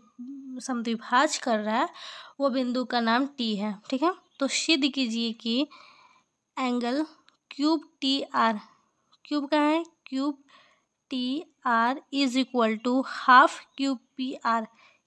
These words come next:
क्यूब पीआर। क्यू पी आर, देखिए, क्यू टी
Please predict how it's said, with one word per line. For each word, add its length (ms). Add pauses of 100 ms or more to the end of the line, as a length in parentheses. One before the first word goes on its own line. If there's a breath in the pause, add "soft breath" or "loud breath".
(140)
क्यूब 240 (120)
पीआर। 440 (1080)
क्यू 260 (240)
पी 300 (160)
आर, 180 (840 loud breath)
देखिए, 240 (2500)
क्यू 300 (380)
टी 380